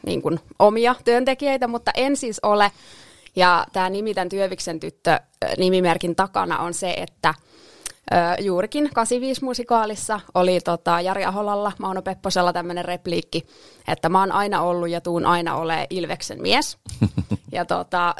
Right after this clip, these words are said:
sitten Jari erään kerran sitten mulle kommentoi, että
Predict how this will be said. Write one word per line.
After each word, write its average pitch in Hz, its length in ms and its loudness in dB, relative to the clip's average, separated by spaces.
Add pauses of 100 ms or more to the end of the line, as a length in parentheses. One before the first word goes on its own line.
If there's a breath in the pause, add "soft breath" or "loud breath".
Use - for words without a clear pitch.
sitten 214 380 -2
Jari 254 340 6 (160)
erään 240 320 4
kerran 220 320 -4
sitten 214 280 -4
mulle 208 220 4
kommentoi, 180 640 2
että 180 280 -4